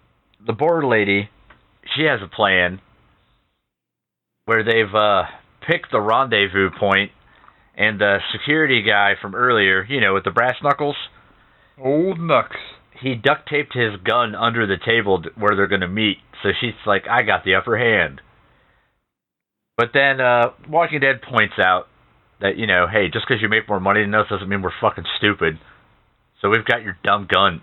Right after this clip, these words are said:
Speaker 1: idiot." And they, uh,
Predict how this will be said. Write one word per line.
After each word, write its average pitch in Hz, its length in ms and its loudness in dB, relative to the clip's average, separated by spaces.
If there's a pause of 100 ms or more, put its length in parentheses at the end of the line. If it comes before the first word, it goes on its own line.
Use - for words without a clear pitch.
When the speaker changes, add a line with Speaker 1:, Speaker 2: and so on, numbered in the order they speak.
Speaker 1:
idiot." 80 400 0 (4000)
And 104 140 -4
they, 113 160 2
uh, 101 340 2